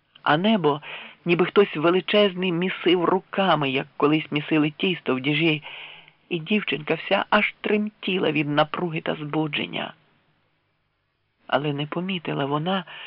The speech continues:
воюючи із хмарами, що пан Богдан дивно скулився на траві і зігнувся,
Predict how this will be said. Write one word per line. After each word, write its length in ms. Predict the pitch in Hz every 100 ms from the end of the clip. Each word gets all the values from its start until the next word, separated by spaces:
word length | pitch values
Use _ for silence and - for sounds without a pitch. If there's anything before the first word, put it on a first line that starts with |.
| - -
воюючи 640 | 139 143 156 180 160 139
із 100 | 139
хмарами, 640 | - 170 202 190 160 143 143 - - - - - _
що 220 | - -
пан 240 | 156 190 175
Богдан 600 | 165 156 156 214 196 156 _ - _ _ _ -
дивно 480 | 127 185 185 170 165
скулився 720 | - _ - 214 185 - 156
на 120 | 156
траві 500 | 151 156 175 214 190 _ _ _ _ -
і 140 | 160
зігнувся, 800 | 156 170 160 208 185 156 - -